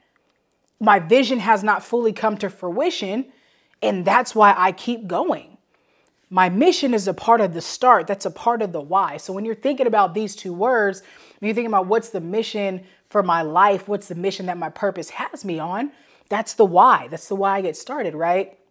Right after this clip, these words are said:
So for me, my mission, my personal life mission is to instill the right to confidence into other people like yourself with passion, love, repetition, and relationship.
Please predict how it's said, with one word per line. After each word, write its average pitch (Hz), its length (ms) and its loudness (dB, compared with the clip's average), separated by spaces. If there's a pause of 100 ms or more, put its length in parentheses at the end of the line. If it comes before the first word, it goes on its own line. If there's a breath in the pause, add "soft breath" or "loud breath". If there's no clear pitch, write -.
(580)
So 233 240 4
for 202 180 -4
me, 202 460 -2 (480 soft breath)
my 202 300 0
mission, 196 840 -4 (360)
my 180 160 -4
personal 226 500 -4
life 180 260 0
mission 165 520 -8
is 180 200 -8
to - 120 -8
instill 208 500 0
the 262 100 -2
right 240 240 -2
to 233 80 -8
confidence 185 540 -8
into 160 280 -8
other 247 200 2
people 294 480 0 (260 loud breath)
like 214 220 4
yourself 208 560 0 (720 soft breath)
with 170 180 -6
passion, 247 800 0
love, 214 560 4
repetition, 208 840 -2
and 185 100 -6
relationship. 170 720 -4